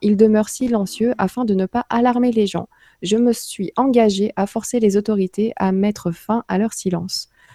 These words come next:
Voilà, donc on, là, c'est juste deux cas comme ça, donc c'était, euh, joliment présenté, euh, avec le, cette citation-là, mais ça arrive très, très souvent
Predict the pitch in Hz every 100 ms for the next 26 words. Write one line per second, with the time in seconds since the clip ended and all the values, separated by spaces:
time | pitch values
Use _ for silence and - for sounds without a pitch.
0 | _ - 208 185 190 208 254 - 214 240
1 | 240 214 202 240 196 220 240 233 214 202
2 | - 214 196 185 - 180 180 175 175 -
3 | - - 190 202 190 185 - 190 180 180
4 | - 202 196 190 170 170 180 _ _ -
5 | - 175 175 190 180 175 185 - 190 196
6 | - 180 - 190 220 269 - - - 190
7 | 185 - - 196 220 233 - 311 - 240
8 | - 202 190 226